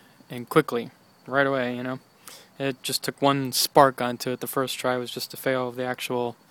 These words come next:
lighter, it's, or the flint and steel itself. But one of the downfalls to this one is it doesn't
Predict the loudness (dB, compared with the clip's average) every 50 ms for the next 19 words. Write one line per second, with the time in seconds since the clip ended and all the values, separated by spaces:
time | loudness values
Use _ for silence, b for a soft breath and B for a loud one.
0 | B B B B B B B B B B B _ _ -8 -6 -6 -6 -6 -8 -8
1 | -8 -10 -10 -8 -8 -8 -8 -8 -8 -8 -8 -10 -10 -12 -16 _ -20 -20 -12 -6
2 | -4 -4 -4 -4 -6 -6 -4 -4 -4 -4 -4 -4 -4 -2 -2 -2 -4 -6 -10 -14
3 | -20 -20 _ _ _ _ B B B B B B B B B B B B B B
4 | _ -2 0 0 0 -2 -6 _ _ _ _ _ _ _ _ _ _ 0 2 4
5 | 4 4 4 6 6 6 6 6 4 2 2 2 2 2 0 -2 -2 -2 0 0
6 | 0 -2 -2 -2 -4 -4 -2 0 0 2 2 0 -2 -4 -8